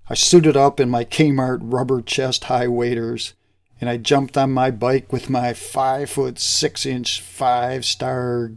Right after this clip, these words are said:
Garcia Conilon fiberglass rod, matched with the Mitchell three hundred spinning reel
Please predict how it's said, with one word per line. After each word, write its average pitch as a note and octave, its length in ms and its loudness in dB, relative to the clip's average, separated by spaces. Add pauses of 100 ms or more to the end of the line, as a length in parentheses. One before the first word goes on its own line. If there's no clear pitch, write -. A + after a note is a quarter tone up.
(160)
Garcia C3 680 -2
Conilon B2 560 -4 (240)
fiberglass A#2+ 1200 -4
rod, A#2 440 -4 (520)
matched D3 440 2
with D3 140 4
the A#2+ 100 0
Mitchell C3+ 340 2
three C3 220 -4
hundred B2 240 -4
spinning B2 400 -2
reel A2+ 400 -4